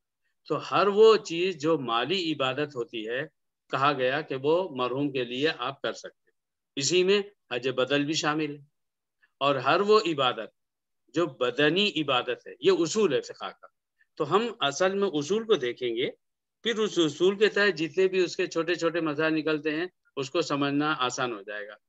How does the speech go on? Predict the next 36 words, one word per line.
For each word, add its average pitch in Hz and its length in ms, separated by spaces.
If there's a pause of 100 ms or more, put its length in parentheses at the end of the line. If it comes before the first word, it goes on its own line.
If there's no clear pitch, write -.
(540)
तो 156 100
जो 170 140
बदनी 147 440
इबादत 147 480
है, 127 160
नमाज 131 360
का 143 120
पढ़ना 117 360
है, 110 300
रोज़े 131 320
का 143 140
रखना 117 380
है, 104 200 (540)
तो 135 300
हम 135 240
कहेंगे 127 360
कि 135 140
नहीं, 156 280 (180)
ये 127 120
बदनी 143 420
इबादत 156 380
है, 180 100
इस 160 180
बारे 147 260
में 151 80
उनका 151 200
अकाउंट 127 340
क्लोज 170 400
है। 131 140 (440)
अगरचे 175 540 (420)
बाद 147 220
हदीसों 156 380
में 160 100
ये 135 180
भी 165 120
आया 135 240